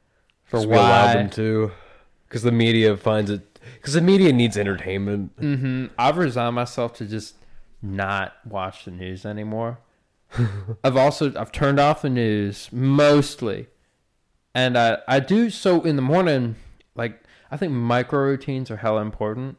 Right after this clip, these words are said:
Speaker 2: Mm-hmm.
Speaker 1: but instead of, like, just scrolling through Instagram or, like, doing, 'cause there's nothing interesting on my phone anymore, which is
Speaker 2: Mm-hmm.
Speaker 1: great.
Speaker 2: Mm-hmm.
Speaker 1: But what I've done is I, I start looking at the news. I, I'm reading the newspaper. I read, like, two articles in the Time magazine yesterday morning.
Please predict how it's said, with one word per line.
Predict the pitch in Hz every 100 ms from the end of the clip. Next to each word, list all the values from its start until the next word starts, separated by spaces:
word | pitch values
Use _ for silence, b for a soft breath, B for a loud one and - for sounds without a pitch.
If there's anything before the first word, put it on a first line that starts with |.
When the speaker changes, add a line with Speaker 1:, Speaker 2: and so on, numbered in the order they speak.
| -
Speaker 2:
Mm-hmm. | 113 117 113
Speaker 1:
but | 131
instead | 127 - 139 143
of, | 131
like, | 117 110
just | 117 104 -
scrolling | 120 113 120 120
through | 117 101
Instagram | 107 - 110 110 110 113
or, | 110 104
like, | 98 101 - _ -
doing, | 117 117
'cause | - 127 127 B
there's | - 190
nothing | 247 254 143
interesting | 135 - 120 117 104
on | 101
my | 90
phone | - 110 95
anymore, | 92 - 87 - _
which | 127 113
is | 113
Speaker 2:
Mm-hmm. | 110
Speaker 1:
great. | 104 101 - _ _ _
Speaker 2:
Mm-hmm. | 110 101
Speaker 1:
But | 127
what | 127
I've | 123 120
done | 143 151
is | 120 107
I, | 107 -
I | 107
start | - 107
looking | 107 110 101
at | 98
the |
news. | 98 117 104 98
I, | 92 104
I'm | 95 101
reading | 104 104 104
the |
newspaper. | 101 120 131 123 101 -
I | 87
read, | 101 107 104 B B
like, | 113 107
two | - 135
articles | 131 139 131 123 113
in | 110
the | 104
Time | - 131 120
magazine | 117 139 139 120 104 101
yesterday | 98 - 104 101
morning. | 104 98 95